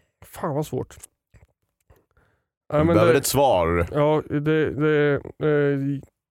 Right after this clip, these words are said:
Speaker 1: Kenny spelar triangel. Säger
Speaker 2: Okej.
Speaker 1: jag. Mm.
Speaker 2: Eh, och
Speaker 1: Lämnar
Speaker 2: här
Speaker 1: ut till dig helt, du är säkert med.
Speaker 2: här kommer, eh, facit.
Speaker 1: Ah, dang it.
Speaker 2: Du är inne på rätt personer.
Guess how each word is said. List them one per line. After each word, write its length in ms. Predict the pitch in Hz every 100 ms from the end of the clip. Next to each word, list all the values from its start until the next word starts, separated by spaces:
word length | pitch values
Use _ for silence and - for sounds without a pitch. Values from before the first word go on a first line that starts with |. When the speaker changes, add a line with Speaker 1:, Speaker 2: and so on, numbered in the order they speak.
| _
Speaker 1:
Kenny 420 | - 151 120 151 110 - _ _ _
spelar 200 | - 135
triangel. 340 | 123 123 95 - _ _ _ _ _ _ _ _ -
Säger 160 | - 110
Speaker 2:
Okej. 80 | 92 _ -
Speaker 1:
jag. 80 |
Mm. 80 | 131 - _ _ - - - _ -
Speaker 2:
Eh, 720 | - 92 92 92 92 92 92 92 -
och 140 | 92
Speaker 1:
Lämnar 240 | 92 135 -
Speaker 2:
här 80 |
Speaker 1:
ut 100 | 143
till 120 | 123 131
dig 220 | 151 139
helt, 220 | 113 110
du 100 | 143
är 40 | 131
säkert 240 | 117 120
med. 160 | 117 120 _ _
Speaker 2:
här 300 | - 139 139
kommer, 760 | 135 151 131 113 117 117 117 117 120 117 117
eh, 60 |
facit. 1040 | - - 131 95 - - 143 - - - - _ _ _ _ _ _ _ _ _ _ -
Speaker 1:
Ah, 300 | 185 190 - - - -
dang 320 | - 156 139 156
it. 320 | - - -
Speaker 2:
Du 180 | 123 156
är 180 | 196 214
inne 240 | 226 196 208
på 160 | -
rätt 220 | 214 185 -
personer. 880 | 220 - 151 127 156 170 110 104